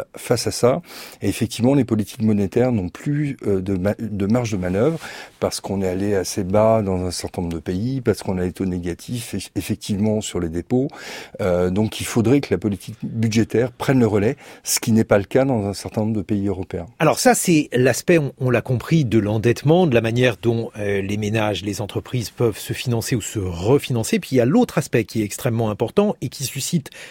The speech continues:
Speaker 2: beaucoup d'inquiétudes aujourd'hui, c'est le commerce mondial. Et, euh, on voit que ce commerce mondial, Sébastien Jean, lui, il a tendance plutôt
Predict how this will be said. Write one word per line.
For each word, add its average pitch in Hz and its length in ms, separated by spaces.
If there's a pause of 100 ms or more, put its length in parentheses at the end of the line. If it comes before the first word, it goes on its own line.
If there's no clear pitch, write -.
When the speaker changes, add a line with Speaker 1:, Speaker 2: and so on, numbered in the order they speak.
(120)
Speaker 2:
beaucoup 165 320
d'inquiétudes 147 720
aujourd'hui, 147 380
c'est 202 300
le 151 180
commerce 131 640
mondial. 151 800 (460)
Et, 175 280
euh, 110 340
on 127 140
voit 143 380
que 175 480 (100)
ce - 300
commerce 127 560
mondial, 120 560 (380)
Sébastien 131 520
Jean, 190 300
lui, 180 440
il 135 160
a 123 60
tendance 156 440
plutôt 202 520